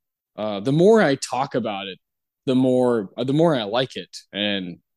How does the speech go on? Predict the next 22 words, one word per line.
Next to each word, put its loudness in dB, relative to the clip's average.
uh, -6
I -2
definitely 0
haven't -2
e-, -10
ever 2
talked -4
about -2
it -8
at -12
this -6
length. -6
And -10
so, -2
um, -6
this 0
movie 6
fucking -2
rules, 2
man. -12
And -2
that, 2